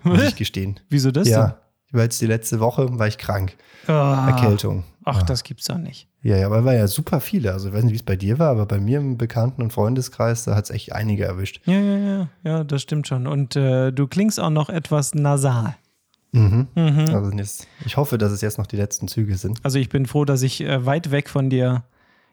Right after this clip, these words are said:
Speaker 2: in Ganderkesee
Speaker 1: Korrekt.
Speaker 2: sitze
Speaker 1: Mhm.
Speaker 2: <laughs> und du in Regensburg.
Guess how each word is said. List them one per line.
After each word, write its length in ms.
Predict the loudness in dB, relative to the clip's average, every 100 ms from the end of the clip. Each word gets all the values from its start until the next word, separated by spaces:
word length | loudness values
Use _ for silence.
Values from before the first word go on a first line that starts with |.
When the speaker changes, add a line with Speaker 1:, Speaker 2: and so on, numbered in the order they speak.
| _
Speaker 2:
in 160 | 0
Ganderkesee 540 | 2 2 2 2 2 2
Speaker 1:
Korrekt. 60 | 0
Speaker 2:
sitze 500 | -2 -2 0 0 -2 -10 -4
Speaker 1:
Mhm. 300 | 2 4 2 -2
Speaker 2:
<laughs> 100 | -8 0
und 200 | 0 2
du 180 | 0 0
in 240 | 0 -2 -6 -20 -4
Regensburg. 1000 | 0 2 4 2 0 -2 0 0 -4 -12